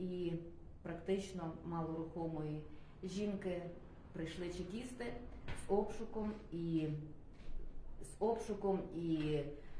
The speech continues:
з, з тим, щоб заарештувати, е, з-, заарештувати Олену Пчілку, е, вони побачили, що Олена Пчілка вже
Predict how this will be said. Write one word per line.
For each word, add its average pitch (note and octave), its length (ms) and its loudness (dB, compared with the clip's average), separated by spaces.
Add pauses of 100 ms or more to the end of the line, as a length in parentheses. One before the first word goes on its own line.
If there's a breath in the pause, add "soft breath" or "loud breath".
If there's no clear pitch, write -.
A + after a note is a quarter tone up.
(320 loud breath)
з, D#3+ 600 4 (3000)
з - 140 -10
тим, F#3+ 200 6
щоб E3+ 280 2 (180)
заарештувати, F#3+ 720 2 (640 loud breath)
е, F#3+ 540 8
з-, E3 180 6
заарештувати G#3 680 2
Олену G3+ 400 4
Пчілку, F#3+ 640 0 (380 loud breath)
е, D#3 460 0
вони G#3+ 340 2
побачили, G3 640 2
що E3 380 -2 (520 loud breath)
Олена A3+ 340 2
Пчілка G#3 460 2
вже E3+ 320 2